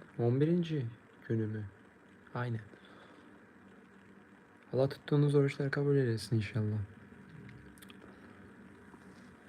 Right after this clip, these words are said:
Agabek, e, nereden izliyorsun kanka?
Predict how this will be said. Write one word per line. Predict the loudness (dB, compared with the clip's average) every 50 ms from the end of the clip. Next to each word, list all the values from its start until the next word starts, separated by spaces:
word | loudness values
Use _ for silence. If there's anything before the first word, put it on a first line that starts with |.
| -20 -20 -20 -20 -18 -18 -18 -18 -18 -20 -20 -20 -20 -18 -18 -18 -18 -20 -20 -20 -8 -4
Agabek, | -2 4 8 8 10 10 10 8 8 4 -2 -8 -14 -16 -18 -16 -12 -10 -6 -2
e, | 0 2 2 2 2 4 4
nereden | 6 6 8 8 10 10 12
izliyorsun | 10 10 8 6 4 4 2 2 0 0 2
kanka? | 2 2 2 2 2 2 2 2